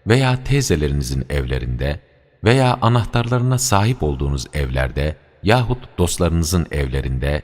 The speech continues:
yemek yemenizde bir sakınca yoktur. Bir arada ya da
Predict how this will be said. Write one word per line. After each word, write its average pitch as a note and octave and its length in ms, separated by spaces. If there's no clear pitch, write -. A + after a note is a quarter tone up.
yemek G2+ 380
yemenizde D2 600
bir D2+ 60
sakınca C2 500
yoktur. - 540
Bir D#3 160
arada D2 440
ya G#2+ 160
da G2 200